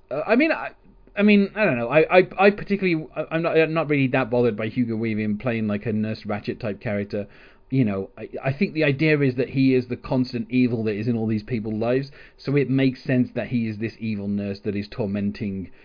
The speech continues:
Jim Broadbent, who, when he wakes up in the morning, realizes that he's basically signed away all his rights, and he's now living in a, um, an old person's <laughs> home, without,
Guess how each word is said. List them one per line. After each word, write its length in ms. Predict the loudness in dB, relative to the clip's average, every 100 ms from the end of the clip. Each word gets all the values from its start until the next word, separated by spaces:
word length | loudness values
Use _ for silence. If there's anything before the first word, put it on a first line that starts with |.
| -14
Jim 180 | -6 -4
Broadbent, 500 | -2 -2 -2 -6 -8 -12 -20 -10
who, 120 | -4
when 180 | 0 2
he 60 | 4
wakes 280 | 4 0
up 80 | -4
in 80 | -2
the 40 |
morning, 320 | -2 0 0 0
realizes 520 | 0 0 -2 -4 -6
that 100 | -4
he's 160 | -6
basically 440 | -4 -4 -2 -4 -6
signed 420 | -4 0 2 2
away 200 | 0 0
all 120 | 0
his 160 | -2 -2
rights, 320 | -2 -2 -8 -20 -18 -8
and 160 | -4
he's 160 | -4 -2
now 200 | -2 -2
living 320 | -2 -2 0
in 140 | 0
a, 460 | 0 0 0 -2 -6 -12
um, 440 | -6 -6 -4 -4 -6
an 100 | -6
old 160 | -4 -4
person's 380 | -6 -6 -8 -2
<laughs> 0 |
home, 340 | 6 10 10
without, 300 | 8 2 -2